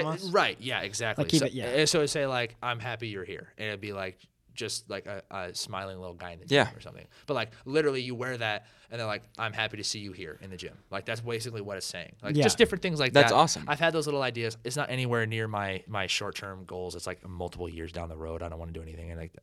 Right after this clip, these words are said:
Speaker 2: anything like that anytime soon. Um, but yeah, no, I think there's a lot of people that are going towards more of, like, the subscription side of things,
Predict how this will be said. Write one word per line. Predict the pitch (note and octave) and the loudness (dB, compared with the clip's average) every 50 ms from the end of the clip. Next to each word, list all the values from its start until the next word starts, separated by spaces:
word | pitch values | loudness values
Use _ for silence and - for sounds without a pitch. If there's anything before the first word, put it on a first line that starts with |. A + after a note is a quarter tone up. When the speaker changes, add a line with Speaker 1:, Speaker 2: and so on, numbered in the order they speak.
| _ - - | _ -4 0
Speaker 2:
anything | C#3 C3+ B2+ A#2+ B2 A2+ | 0 0 0 0 -2 -2
like | G#2+ G#2 G2 - | -2 -4 -2 -2
that | G#2 G2 - - _ - | -2 -4 -4 -6 _ -8
anytime | A2 G#2+ G#2 - G#2 F#2+ | -8 -8 -6 -6 -6 -6
soon. | - - - - G3+ F#3+ C3+ A2 G#2+ G2+ - - - - - - - - - - - - - - - - | -4 -4 -4 -2 -2 -2 -2 -2 -4 -6 -10 -14 -20 -20 -20 -20 -20 -20 -20 -20 -20 -20 -20 -16 -4 0
Um, | A#2+ A#2 A2+ A2 G#2 G2+ F#2+ F#2+ F#2 F2+ - _ _ _ | 2 2 4 2 2 0 -2 -6 -8 -12 -14 _ _ _
but | - F3+ D3 | 4 4 6
yeah, | D#3+ F#3 F3 B2+ G#2 G2+ | 8 6 6 6 4 2
no, | B2 B2 A2 | 0 -2 0
I | G#2 A#2+ | 0 -2
think | A#2+ - - C#3+ C#3 C3 - - - _ _ _ _ _ _ _ - _ | -2 -2 -4 -4 -4 -4 -8 -12 -18 _ _ _ _ _ _ _ 2 _
there's | D#3 E3+ F3 | 6 6 8
a | F#3 | 8
lot | E3 B2+ A2+ A2+ A#2+ B2+ | 6 8 6 6 4 4
of | B2 A#2 - | 2 -2 -2
people | - C3 B2 - A#2+ A#2+ | -6 -4 -2 0 0 0
that | A#2 A2+ | 2 2
are | A2 G#2+ G2+ F#2+ - A#2+ B2 | 2 0 0 -4 -6 -8 -4
going | A#2 A2+ A#2 A2+ A2+ A2+ | -2 0 0 0 -2 -4
towards | - - A#2+ A2+ A2 G#2 - | -2 0 2 2 2 2 0
more | A2 A2 A2 A2 G#2+ | -2 -2 0 0 0
of, | G2+ G2 | 0 2
like, | G#2 G2+ G2+ - | 0 0 0 0
the | G#2 F#2+ | -4 -4
subscription | - - F2+ - - - - G2+ F#2+ F#2 - - A2+ A2 A2+ | -2 -4 -2 -2 -4 -4 -2 -4 -6 -4 -4 -6 -4 -6 -4
side | A2 - B2 A2+ A2+ A#2 | -6 -4 -2 -2 -2 -2
of | A2 | -4
things, | A2+ - B2 A#2+ A#2 A#2+ B2 A#2+ - - - - | -6 -6 -6 -6 -4 -6 -6 -6 -6 -8 -8 -12